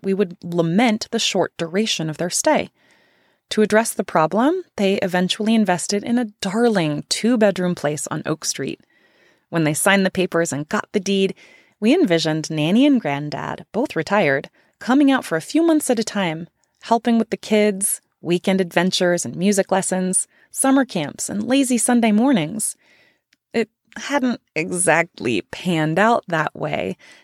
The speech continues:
and the house was both vacant and partially furnished that fateful July. It just made sense for me to stay there, at least for a little while in the very beginning.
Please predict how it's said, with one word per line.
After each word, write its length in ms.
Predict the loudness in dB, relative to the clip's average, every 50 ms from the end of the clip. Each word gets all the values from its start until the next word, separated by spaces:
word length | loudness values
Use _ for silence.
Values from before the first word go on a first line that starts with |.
| _ _ -6
and 240 | -4 -2 0 0 0
the 40 | 2
house 320 | 2 2 2 2 0 -2
was 180 | 0 -2 -2 -2
both 240 | 0 0 0 0 0
vacant 680 | -4 -2 0 0 0 2 2 0 0 0 -2 -8 -10 _ _ 2
and 240 | 2 2 2 0
partially 440 | -2 -2 -2 0 0 -2 -4 -4 -4
furnished 600 | -6 -2 2 2 2 2 2 -2 -6 -8 -8 -10 -8 -6
that 180 | -6 -6 -6
fateful 560 | -6 -8 -2 -2 -2 -2 -2 -6 -4 -4 -4 -4
July. 540 | -4 -6 -6 -6 -6 -6 -6 -8 -10 -12 _ _ _ _ _ _ _ _ _ _ _ _ _ _
It 120 | -10 -8 -4
just 260 | -4 -4 -4 -4 _
made 260 | -2 -2 -2 -2 -2
sense 440 | -4 -2 0 2 0 2 0 -2 -2
for 120 | -2 -4 -4
me 100 | -2 -4
to 80 | -4
stay 260 | -4 -4 -2 -2 -2 0
there, 300 | -2 -2 -2 -2 -4 -6 _ _ _ _ _ _ _ _ _ _ _
at 80 | 0
least 220 | 0 0 0 0 0
for 100 | 2 2
a 60 | 2
little 240 | 4 4 2 4 4
while 360 | 4 2 4 4 2 2 0
in 120 | -2 -2
the 80 | -2 -2
very 180 | 0 0 0 0
beginning. 580 | -2 -2 0 2 2 4 4 4 2 0 -2